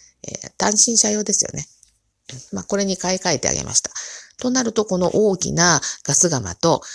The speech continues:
で、えーと、えー、五点五合炊きの電気釜と二つ、あの、不良物が出たわけですね。で、まあ、これって、あの、うちの自治体では、あの、大型ゴミに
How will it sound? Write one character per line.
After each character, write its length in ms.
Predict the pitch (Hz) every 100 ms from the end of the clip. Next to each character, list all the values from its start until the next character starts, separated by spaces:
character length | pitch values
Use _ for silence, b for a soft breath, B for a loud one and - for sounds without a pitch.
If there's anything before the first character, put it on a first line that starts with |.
| B -
で、 200 | 170 -
え 280 | - 113 113
ー 40 | -
と、 640 | - - - - - - _ _ -
え 40 | -
ー、 60 |
五 160 | - 151
点 160 | - 127
五 120 | 120
合 140 | 113
炊 200 | - -
き 20 |
の 100 | 107
電 200 | 101 120
気 100 | -
釜 180 | 113 104 - _ -
と 80 | 113
二 240 | - 208
つ、 240 | - - - 104
あ 80 |
の、 180 | 101 101
不 140 | - 185
良 140 | 240
物 180 | 175 -
が 100 | -
出 100 | -
た 120 | 92
わ 80 | -
け 100 | -
で 120 | -
す 100 | 165
ね。 160 | 190 196 B B B B B 233
で、 200 | 262 214
ま 140 | 196
あ、 40 |
こ 160 | 175 185
れ 280 | 233 233 233
っ 40 | 226 _
て、 300 | - 143 - -
あ 80 | 113
の、 600 | 110 104 95 - 50 - b b b _
う 60 | 185
ち 140 | -
の 100 | 226
自 160 | 214 196
治 140 | -
体 200 | 190 190
で 100 | 185
は、 200 | 156 - - _ _ -
あ 80 | -
の、 180 | 73 -
大 180 | 147 214
型 220 | 226 240
ゴ 120 | 202
ミ 120 | 127 104
に 280 | 90 -